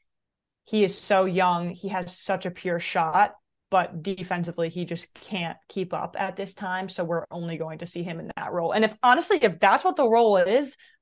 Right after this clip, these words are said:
by all means, play it or draw plays for him out of every timeout. That, that would be perfectly fine with me. And based off the reaction he got at the Finn, that would be perfectly fine with everybody else.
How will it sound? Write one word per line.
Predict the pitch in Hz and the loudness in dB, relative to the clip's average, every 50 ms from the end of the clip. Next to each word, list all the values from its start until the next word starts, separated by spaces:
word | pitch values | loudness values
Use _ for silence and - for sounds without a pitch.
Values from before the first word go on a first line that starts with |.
| _ - | _ 6
by | 214 208 208 | 8 8 10
all | 214 240 269 240 - | 10 10 10 8 6
means, | 220 226 240 220 190 175 180 | 2 0 0 0 0 -2 -4
play | - - - - 226 220 269 302 | -8 -10 -2 2 2 4 4 4
it | 277 - - _ _ _ _ _ _ _ _ _ - - - | 2 2 -2 _ _ _ _ _ _ _ _ _ -14 -6 0
or | 214 202 220 214 202 | 4 6 6 6 6
draw | 175 170 208 220 226 254 240 285 294 277 - | 4 4 4 6 6 6 6 4 2 2 2
plays | - - - 240 240 240 233 202 - | 0 -2 2 2 4 4 2 0 -4
for | 208 202 | -4 -2
him | 214 202 196 196 | -2 0 0 0
out | 185 180 185 | 2 2 2
of | 180 190 | 2 2
every | 202 196 202 185 175 | 2 0 0 -2 -4
timeout. | 180 185 175 165 160 151 - - - _ | -4 -6 -6 -6 -6 -6 -6 -8 -2 _
That, | 208 240 240 247 - - | 2 2 4 2 0 2
that | 214 269 294 | 2 2 4
would | 254 185 | 2 0
be | 185 175 | -2 -4
perfectly | - - - 311 302 311 - 254 240 247 - - | -8 -6 -4 -4 -2 -2 0 0 -2 -2 0 2
fine | 247 240 233 | 2 4 4
with | 214 190 196 | 2 0 0
me. | 208 220 233 220 | 0 0 0 0
And | 185 175 175 | 0 -2 0
based | - 208 214 208 - | 0 0 0 2 0
off | 214 208 214 - | 0 -2 -2 -6
the | 202 185 | -4 -2
reaction | 196 196 202 208 202 - - 196 | 0 2 2 2 0 -4 -8 -8
he | 170 214 220 202 | -4 -4 0 2
got | 208 202 202 196 185 - - - _ _ _ _ _ _ - | 4 4 4 4 2 -2 -6 -10 _ _ _ _ _ _ -4
at | 202 180 | -4 -4
the | - | -4
Finn, | 180 - 220 226 240 269 277 - - _ _ _ _ _ _ _ | -2 0 2 2 2 0 -2 -6 -14 _ _ _ _ _ _ _
that | - 208 | 2 2
would | 226 214 | 4 2
be | 196 202 | 0 -2
perfectly | 202 - - 233 - 226 - - 208 202 | -4 -4 -6 -8 -8 -8 -6 -4 -4 -2
fine | 202 196 190 180 | -2 -4 -4 -2
with | 180 175 | -4 -4
everybody | 175 170 160 - 147 143 147 151 | -4 -6 -6 -6 -6 -6 -6 -6
else. | - 117 - - 175 - - - | -8 -8 -10 -10 -12 -14 -14 -16